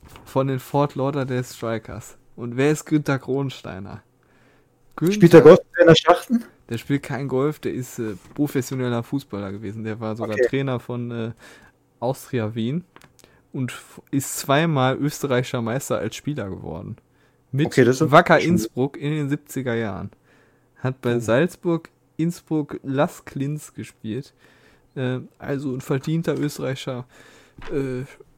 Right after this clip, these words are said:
Speaker 1: Spieler gewesen, aber nach den Fort Lauderdale Strikers war es auch mit seiner Trainerkarriere vorbei. Ähm, der Verein existiert auch schon seit fünf Jahren, also Verein,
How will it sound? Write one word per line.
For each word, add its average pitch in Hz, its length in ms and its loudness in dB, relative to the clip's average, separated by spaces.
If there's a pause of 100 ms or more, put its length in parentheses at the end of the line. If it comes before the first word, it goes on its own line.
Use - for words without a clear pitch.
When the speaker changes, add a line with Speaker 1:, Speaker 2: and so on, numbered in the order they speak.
(200)
Speaker 1:
Spieler - 800 -6
gewesen, 180 520 -2
aber 131 400 -4
nach 131 240 -4
den 135 140 -6
Fort 131 300 -2
Lauderdale 127 420 0
Strikers 123 520 -4
war 123 80 -6
es 113 120 -8
auch - 160 -10
mit - 120 -14
seiner 104 220 -4
Trainerkarriere - 720 -8
vorbei. 120 460 -10 (1080)
Ähm, 113 460 -8
der 107 140 -4
Verein 104 260 -2
existiert - 480 -8
auch 110 160 -6
schon 117 200 -10
seit 110 200 -8
fünf - 300 -10
Jahren, 104 260 -8 (100)
also - 160 -20
Verein, 90 540 -4